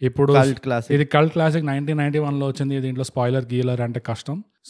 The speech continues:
Speaker 1: So సారాంశం కూడా అవసరం లేదు దీనికి.
Speaker 2: అవును.
Speaker 1: Let's just get into it, bro.
Speaker 2: First of all, bogus ఇది అందరు చూసే ఉంటారు అనుకుంటున్నాము.
Speaker 1: Definitely.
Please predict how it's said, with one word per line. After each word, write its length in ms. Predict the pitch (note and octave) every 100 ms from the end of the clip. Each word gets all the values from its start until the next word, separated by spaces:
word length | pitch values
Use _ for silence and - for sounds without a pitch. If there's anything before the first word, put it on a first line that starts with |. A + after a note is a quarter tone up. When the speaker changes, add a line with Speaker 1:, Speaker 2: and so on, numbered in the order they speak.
| -
Speaker 1:
So 280 | B2+ A#2+ A#2
సారాంశం 580 | A2+ C3 C#3 C#3+ C#3+ C#3
కూడా 140 | C3
అవసరం 300 | A2+ A2+ B2+
లేదు 140 | B2+ A#2+
దీనికి. 240 | A#2+ A#2+
Speaker 2:
అవును. 280 | G#2 F#2+ - _ _ B2
Speaker 1:
Let's 160 | B2+ -
just 180 | B2+ A#2+
get 100 | A#2 A2
into 120 | A#2
it, 120 | A#2
bro. 160 | A2 A2+
Speaker 2:
First 380 | - D3 G3
of 80 | F3+
all, 160 | F#3+ D3+
bogus 320 | D3 D#3 D3+
ఇది 80 | C#3+
అందరు 220 | A2 C3+ -
చూసే 240 | B2 B2 D3+
ఉంటారు 300 | B2+ B2+ A#2+
అనుకుంటున్నాము. 680 | G2 - A2 F#2 E2+ D#2 G#2+
Speaker 1:
Definitely. 460 | A#2 C#3 B2+ A2+